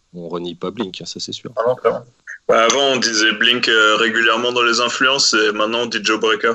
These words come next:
Speaker 2: parce que ça fait plus, euh, professionnel.
Speaker 1: <laughs> Nous, on s'est jamais trop reconnu, je crois, dans la scène, euh, garage. Euh,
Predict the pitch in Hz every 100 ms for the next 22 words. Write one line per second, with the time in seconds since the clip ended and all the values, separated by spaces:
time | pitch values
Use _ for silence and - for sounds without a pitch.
0 | 117 120 117 - 104 104 - - 110 104
1 | 104 107 - _ _ _ _ - 113 113
2 | 110 104 113 - - - - - - -
3 | - - - - 190 - 143 117 139 160
4 | 147 123 123 127 - 123 - 120 120 123
5 | - 113 98 98 92 90 90 - 98 92
6 | 87 85 87 87 95 98 85 80